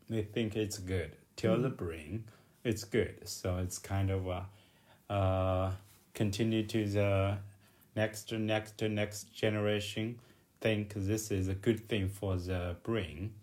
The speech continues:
Speaker 2: Mm-hmm.
Speaker 1: So when we burn on the pa-, pan or something,
Speaker 2: When you fry it?
Speaker 1: Yes, because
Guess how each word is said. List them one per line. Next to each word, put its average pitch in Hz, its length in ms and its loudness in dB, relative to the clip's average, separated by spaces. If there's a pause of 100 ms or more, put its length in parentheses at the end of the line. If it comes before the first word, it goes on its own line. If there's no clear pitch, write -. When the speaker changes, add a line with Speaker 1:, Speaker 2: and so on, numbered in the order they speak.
(120)
Speaker 2:
Mm-hmm. 160 300 -2 (100)
Speaker 1:
So 107 300 2
when 127 260 2
we 135 160 2
burn 127 800 0 (120)
on 113 260 0
the 107 120 0
pa-, 107 440 0 (200)
pan 120 420 0
or 139 140 2
something, 139 460 -6 (100)
Speaker 2:
When 190 140 0
you 175 100 4
fry 160 300 -4
it? 196 240 -2
Speaker 1:
Yes, 113 500 2
because 127 720 2